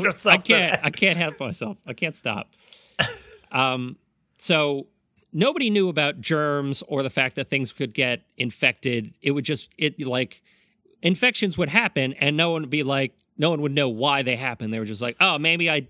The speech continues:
Speaker 2: maybe I missed something somewhere." But nobody
Speaker 1: Hey.
Speaker 2: knew it was caused by germs.
Speaker 1: Do you, uh, are you surprised that there wasn't, like, a massive panic attack among people when we discovered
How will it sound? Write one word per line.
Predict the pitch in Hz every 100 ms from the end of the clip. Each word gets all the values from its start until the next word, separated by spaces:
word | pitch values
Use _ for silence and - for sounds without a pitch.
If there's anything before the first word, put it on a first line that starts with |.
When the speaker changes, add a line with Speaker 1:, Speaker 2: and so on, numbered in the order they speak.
| _
Speaker 2:
maybe | 160 151 147
I |
missed | 135 151 151 -
something | 127 110 107 92
somewhere." | 110 107 98 - -
But | 151
nobody | 170 196 165
Speaker 1:
Hey. | 240
Speaker 2:
knew | 165
it |
was | 139
caused | - 139 127
by | 107
germs. | 101 120 113 - - - _ _ _
Speaker 1:
Do | 220 226
you, | 294 440 440
uh, | 294 190 175 156 139 - _ _ -
are | 208
you | 262 392
surprised | - 403 - 127 90 82 - - - _ _
that | 165 156
there | 165 151
wasn't, | 139 196 190 202 196 - _
like, | 143 147 143 - - _ _ _ _
a | 143 160 139
massive | 139 147 156 160 160 165 180 - 196 202 190 151 -
panic | - 160 143 151
attack | 147 131 143 127 135
among | 131 131 110
people | - 101 113 139 170 -
when | 139 139 127
we | 117
discovered | 135 139 - - 143 135 139 139 123